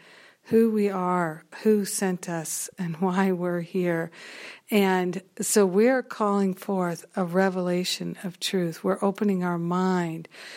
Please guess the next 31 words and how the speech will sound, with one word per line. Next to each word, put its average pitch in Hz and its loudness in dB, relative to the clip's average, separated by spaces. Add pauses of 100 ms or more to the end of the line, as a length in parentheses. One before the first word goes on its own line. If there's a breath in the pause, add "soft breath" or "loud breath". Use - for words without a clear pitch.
(280 loud breath)
to 202 6
a 190 4
revelation 180 0
of 175 -4
truth. 170 -2 (360 loud breath)
So - 6
we're 196 6 (220 loud breath)
placing 240 4
on 202 0
the 190 -2
holy 202 2
altar 190 -4
fire 175 0
of 185 -4 (160)
divine 180 0
love 175 -2 (340 loud breath)
any 208 4
and 202 0
all 185 2
blocks 175 0 (140)
to - -2
truth, 175 -2
any 202 2
all 180 0
b-, 170 -14 (200)
blocks 185 2 (420 loud breath)
to 208 4
divine 180 0
wisdom 175 -2
and 175 -8
guidance 175 -2